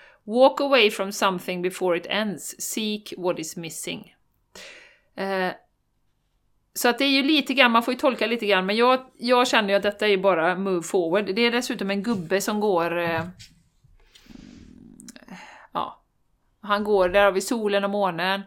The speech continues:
han har sina cups här och han är på väg, eh, med en vandringsstav, ganska liksom... Ja, jag känner ganska bestämt liksom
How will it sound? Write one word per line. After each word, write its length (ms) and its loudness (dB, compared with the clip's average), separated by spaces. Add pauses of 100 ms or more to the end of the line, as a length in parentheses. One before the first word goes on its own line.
(280)
han 120 -10
har 160 -2
sina 260 -8
cups 400 -4
här 320 -2
och 40 -2
han 200 -4
är 80 -6
på 140 -4
väg, 480 -2 (480)
eh, 420 -6
med 100 -8
en 140 -6
vandringsstav, 880 -2
ganska 520 -6
liksom... 420 -10 (1000)
Ja, 220 2
jag 100 2
känner 220 -2
ganska 280 0
bestämt 800 -2 (140)
liksom 340 -10